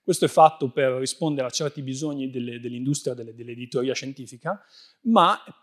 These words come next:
è potenzialmente problematico per il software. Cioè, se voi oggi archiviate un pezzo di software nel nostro archivio, è importante che se lo recuperate tra due giorni o tra vent'anni possiate verificare che sia esattamente ciò che avevate depositato il giorno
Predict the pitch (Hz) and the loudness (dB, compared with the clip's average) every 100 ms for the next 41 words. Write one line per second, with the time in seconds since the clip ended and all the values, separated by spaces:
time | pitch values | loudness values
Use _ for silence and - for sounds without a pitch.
0 | - 160 208 190 202 196 226 180 190 202 | -6 0 2 2 -2 -4 -4 -4 -8 -4
1 | 170 151 143 165 135 131 - 135 - 135 | -4 -4 -6 -10 -12 -8 -2 -2 -4 -18
2 | 120 120 - 170 170 208 214 160 143 120 | -14 -6 0 2 6 4 6 2 2 -2
3 | 135 135 165 170 156 139 127 151 160 143 | -4 -4 0 2 2 -2 -8 -10 -8 -2
4 | 160 147 139 131 131 - 127 123 131 117 | 0 0 -4 -10 -10 -8 -10 -10 -14 -12
5 | 131 208 _ _ _ _ _ - 160 160 | -12 -14 _ _ _ _ _ 0 2 4
6 | 240 175 190 170 131 - 139 139 143 156 | 2 2 -4 -6 -4 -2 -2 -2 2 4
7 | 156 147 135 139 139 139 160 131 123 117 | 6 4 -4 -6 -4 0 0 0 -6 -6
8 | 151 175 151 120 131 147 175 - - 135 | -6 -2 -2 -2 -6 -8 -6 -6 -4 -2
9 | 127 175 180 214 170 160 165 - 139 127 | 4 4 4 -2 -2 -4 -4 -6 -4 -4
10 | 175 - 214 185 190 185 202 180 - 160 | -6 -4 -4 -4 -8 -8 -8 -8 -6 -6
11 | 147 143 139 135 165 - 135 131 147 147 | -4 -4 -6 -6 -10 0 0 0 -8 -8
12 | 143 131 127 131 131 131 | -10 -8 -8 -8 -10 -14